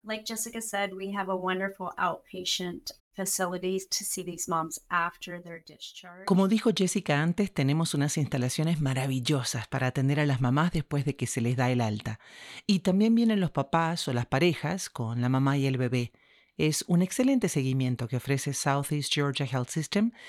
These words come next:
Speaker 2: Realmente es increíble. Además, tenemos un grupo de apoyo llamado Milky Way Breastfeeding Support Group. Este grupo se reúne el primer y tercer miércoles de cada mes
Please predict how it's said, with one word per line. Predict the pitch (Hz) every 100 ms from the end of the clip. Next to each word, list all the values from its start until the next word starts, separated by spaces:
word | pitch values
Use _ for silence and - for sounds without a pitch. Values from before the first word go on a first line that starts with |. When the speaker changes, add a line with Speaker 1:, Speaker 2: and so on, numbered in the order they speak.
| - -
Speaker 2:
Realmente | 139 139 135 131 135 123 117 117
es | 131 -
increíble. | 139 127 123 110 110 123 - - - - - -
Además, | 170 190 233 240
tenemos | 233 226 214
un | 180
grupo | 226 214 151
de | 139
apoyo | - 135 123 156
llamado | 214 156 143 143 151 147
Milky | 147 190 214 202
Way | 165 160
Breastfeeding | 151 143 - 147 151
Support | - 143 - 139
Group. | 160 180 - - _ - _ _
Este | 143 151
grupo | 151 185 220 220
se | 151
reúne | 139 139 156 185 240
el | - 123
primer | 123 135 135 151 175 -
y | 127
tercer | 135 117 - 135
miércoles | 135 143 147 139 127
de | 127
cada | 123 123
mes | 131 202 277